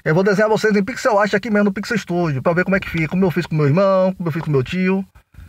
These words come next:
Vou ver que eu desenho minhas famílias pra mostrar, porque eu não estou brincando, gente. Eu vou até colocar minha foto aí, vou me desenhar também pra vocês verem.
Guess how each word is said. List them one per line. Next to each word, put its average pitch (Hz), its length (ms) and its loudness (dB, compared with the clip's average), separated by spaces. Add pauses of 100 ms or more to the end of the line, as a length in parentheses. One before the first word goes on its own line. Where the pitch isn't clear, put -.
(320)
Vou 220 80 -14
ver 226 100 0
que 226 60 -2
eu 220 100 4
desenho 214 280 2
minhas 214 160 2
famílias 196 280 2
pra 233 300 2
mostrar, 214 400 2
porque - 180 -2
eu 208 60 2
não 202 80 2
estou 233 220 0
brincando, 170 440 0
gente. 120 380 -8 (500)
Eu 156 100 -2
vou 175 80 2
até 226 340 2
colocar 220 240 2
minha 214 140 2
foto 202 240 0
aí, 165 100 2
vou 185 120 2
me 208 120 2
desenhar 196 360 2
também 190 240 2
pra 196 120 0
vocês 190 260 2
verem. 139 420 0